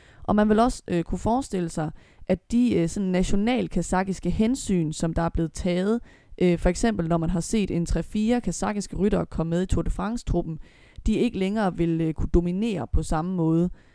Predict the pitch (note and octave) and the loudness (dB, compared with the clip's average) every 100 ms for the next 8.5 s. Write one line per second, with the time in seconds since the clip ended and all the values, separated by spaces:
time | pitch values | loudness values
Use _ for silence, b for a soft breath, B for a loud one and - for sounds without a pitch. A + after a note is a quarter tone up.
0 | - A#3+ - F3+ E3 - B3 D4 F#3+ - | -4 -2 0 0 2 4 4 2 -6 -4
1 | A3+ F3+ - F#3+ E3+ F#3+ - F3 A3 C4 | -2 0 2 2 4 2 2 2 4 4
2 | F#3 - - - A3 D3+ E3 E3 G3+ A3+ | 2 0 -2 2 2 2 2 0 -2 -2
3 | F3 D#3+ D#3+ E3+ A3 F#3+ E3 E3 - F#3+ | -2 0 0 0 2 2 0 -4 -2 -4
4 | F3+ A3 G3+ - F3+ F3+ - E3 G3+ G3 | 0 0 4 2 2 0 -2 2 2 2
5 | E3+ D#3+ D#3+ E3 A3 F#3+ E3+ E3 G3 - | 0 -2 -2 0 0 2 0 0 -2 -2
6 | D3+ D#3 - - D#3 - A3 - - F3 | -4 -4 -6 -8 -2 2 2 0 -2 -2
7 | G3+ E3+ - D#3+ - D#3+ D#3+ D3 D3+ F3 | 0 -2 -2 -4 -2 2 2 2 -2 -2
8 | - E3+ F#3 F3 | -4 0 0 0